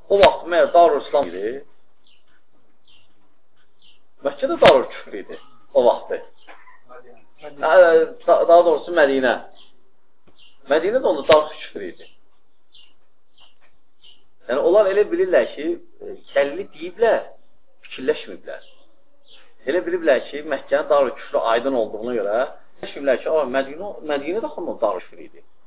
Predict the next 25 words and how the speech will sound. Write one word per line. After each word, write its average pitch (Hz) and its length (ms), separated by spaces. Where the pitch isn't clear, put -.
Və 156 180
Darül 202 260
Küfrdə - 380
qılınır 160 380
cümə. 98 260
Sadəcə 233 300
Peyğəmbər 190 360
sallallahu 190 280
əleyhi 170 40
və - 0
səlləm - 0
nə 220 120
üçün 139 160
qılmayıb? 120 360
Tək 214 240
idi, 135 280
dağınıq 165 420
idi, 127 260
adam - 220
az - 200
qalmışdı 131 420
Məkkədə, 131 340
çoxsu - 240
hicrət 196 320
eləmişdi. 90 440